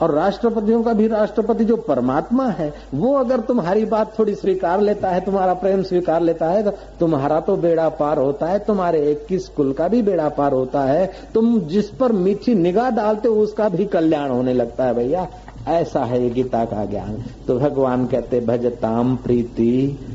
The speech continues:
पूर्वकम ददामि बुद्धि योगम तम, जो मुझे प्रीति पूर्वक भजते हैं उसको बुद्धि योग देता हूं। बुद्धि तो आइंस्टाइन के पास थी। जमुनादास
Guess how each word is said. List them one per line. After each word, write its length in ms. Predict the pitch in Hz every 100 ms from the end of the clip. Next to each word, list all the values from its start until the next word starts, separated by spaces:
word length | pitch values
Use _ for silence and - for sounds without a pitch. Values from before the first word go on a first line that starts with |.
| - -
पूर्वकम 720 | 175 185 117 101 - 107 110
ददामि 520 | 107 165 220 262 269 240
बुद्धि 520 | 220 254 240 269 233
योगम 420 | 214 208 247 226 - -
तम, 360 | 190 214 139 101 - - -
जो 140 | 185 247
मुझे 320 | 247 208 214 208
प्रीति 320 | 240 254 240
पूर्वक 380 | 208 170 170 147
भजते 320 | 127 131 -
हैं 260 | 165 175 - - -
उसको 280 | 160 - 151
बुद्धि 640 | 117 120 147 127 113 156 110
योग 260 | 110 151 139
देता 300 | 107 110 -
हूं। 1160 | 104 - - - - - - - - - - 135
बुद्धि 300 | 131 127 131
तो 180 | - 113
आइंस्टाइन 460 | 117 117 - 123
के 100 | 113 117
पास 440 | 107 117 131 - -
थी। 160 | 143 127 123 - - - - - - - - - - - - - - - - - - - - - - - 117
जमुनादास 1120 | 117 139 147 143 143 143 151 147 - -